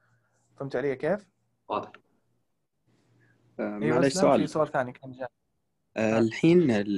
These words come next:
Speaker 3: لو البيشنت ستيبل، أسوي له فاست، وإذا طلع، آه، بوزيتيف الفاست أسوي له سي تي بعدها،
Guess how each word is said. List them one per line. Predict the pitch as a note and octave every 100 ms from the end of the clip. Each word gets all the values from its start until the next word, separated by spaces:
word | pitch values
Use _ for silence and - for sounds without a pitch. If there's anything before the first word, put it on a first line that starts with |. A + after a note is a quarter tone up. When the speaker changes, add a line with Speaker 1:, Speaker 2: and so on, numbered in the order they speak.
| G#2
Speaker 3:
لو | A#2+ D3
البيشنت | - B2 - A#2
ستيبل، | - G2+ G2 G2 D3 F3 _ _ _ _ -
أسوي | - B2 F3
له | D#3
فاست، | - C3+ A2 -
وإذا | B2+ C3
طلع، | - B2 G#2+ -
آه، | F#2+ F#2 _
بوزيتيف | - A#2 G#2+ -
الفاست | - A2+ G2+ -
أسوي | - G#2+ A2+
له | A2+
سي | - G#2
تي | - G#2+
بعدها، | F#2+ F#2+ F#2+ A#2 C3+